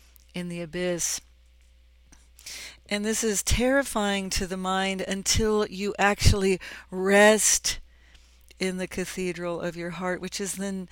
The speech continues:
nature of meditation, right? And when you rest in the cathedral of your heart, then peace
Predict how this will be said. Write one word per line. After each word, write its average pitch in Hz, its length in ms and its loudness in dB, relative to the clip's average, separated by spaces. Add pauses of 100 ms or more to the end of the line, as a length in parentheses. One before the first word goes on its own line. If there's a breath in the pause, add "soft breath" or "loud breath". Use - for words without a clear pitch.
(420 loud breath)
nature 196 420 -4
of 190 80 -8
meditation, 202 920 -4
right? 180 520 -10 (880 loud breath)
And 196 160 -4
when 202 140 -2
you 185 180 -4
rest 202 720 2
in 202 160 -2
the 190 120 -6
cathedral 185 640 -4
of 175 140 -4
your 175 140 -6
heart, 185 440 -4 (360 loud breath)
then 190 420 -4
peace 208 680 -2